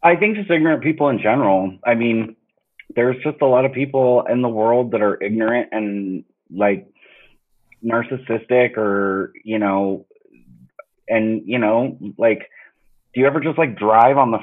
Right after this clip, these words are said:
freeway and you're like, "Man, like, someone could be doing something that is, like, a real bad, you know, texting or, like, curling their hair or shaving," you know, like, you see all kinds of crazy stuff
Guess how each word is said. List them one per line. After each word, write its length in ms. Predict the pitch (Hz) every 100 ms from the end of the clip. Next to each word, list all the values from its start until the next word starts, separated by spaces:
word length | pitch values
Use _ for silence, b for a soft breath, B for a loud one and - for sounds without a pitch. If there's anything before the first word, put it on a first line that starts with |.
| -
freeway 440 | 107 110 127 135
and 80 | 120
you're 160 | 104 101
like, 320 | 98 92 90 - _ _ _ _ _ _ _
"Man, 520 | 117 127 131 101 95
like, 340 | 98 98 92 - _ _ _
someone 440 | 135 143 143 135 120
could 200 | 120 -
be 140 | 113
doing 400 | 110 113 110 104
something 540 | 110 101 98 98 95 92
that 260 | 92 90 -
is, 140 | 98
like, 320 | 92 92 90 -
a 120 | 104
real 440 | 101 104 120 120 117
bad, 580 | 98 107 104 104 101 95 B B B B -
you 80 | 120
know, 120 | 104
texting 840 | - 117 113 - 117 113 110 110
or, 180 | 113 113
like, 280 | 101 98 95
curling 440 | - 113 110 110
their 180 | 104 98
hair 680 | 90 104 107 104 101 104 104
or 400 | 87 98 92 92 - -
shaving," 560 | 104 104 104 107 107
you 160 | 107 120
know, 220 | 123 117 156
like, 240 | 143 127
you 140 | 139 160
see 120 | 196
all 100 | 175
kinds 260 | 165 180 170
of 60 | 117
crazy 320 | 104 95 98
stuff 180 | - 101